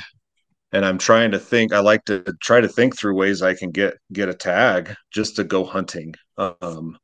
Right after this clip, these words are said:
and I had bought, in twenty eighteen,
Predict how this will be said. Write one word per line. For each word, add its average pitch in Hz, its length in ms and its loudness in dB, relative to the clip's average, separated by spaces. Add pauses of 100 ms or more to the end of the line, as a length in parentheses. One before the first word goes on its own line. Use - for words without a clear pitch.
(960)
and 92 220 0
I 98 100 4
had 101 280 0
bought, 113 340 4 (1900)
in 101 140 -8
twenty 131 500 4
eighteen, 151 720 -4